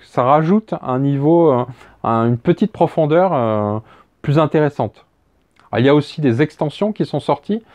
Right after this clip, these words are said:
notamment qui vont rajouter des cartes comme des malédictions. Alors je sais plus comment elle s'appelle, euh, l'extension, mais, euh,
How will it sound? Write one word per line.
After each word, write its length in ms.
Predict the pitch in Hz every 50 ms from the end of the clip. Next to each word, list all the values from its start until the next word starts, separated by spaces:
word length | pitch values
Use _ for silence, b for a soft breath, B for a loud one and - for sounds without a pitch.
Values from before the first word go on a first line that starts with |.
| b b b b
notamment 380 | 107 117 117 - 135 127 147 151
qui 120 | - -
vont 120 | 120 113 107
rajouter 420 | 113 123 120 123 131 120 - 143
des 140 | 131 131 120
cartes 300 | - - 139 135 - _
comme 180 | - 123 101 101
des 100 | 110 104
malédictions. 840 | 104 110 113 117 117 113 120 120 - - - 185 202 220 214 -
Alors 140 | - - 98
je 80 | -
sais 60 | - 113
plus 120 | - 131
comment 180 | - 131 123 120
elle 60 | 117
s'appelle, 460 | - - 110 - - 127 127 123 117
euh, 160 | 107 101 95 - B B B B B B
l'extension, 500 | 113 110 - - 127 120 - - - 190
mais, 220 | 208 190 156 127
euh, 220 | 117 110 107 104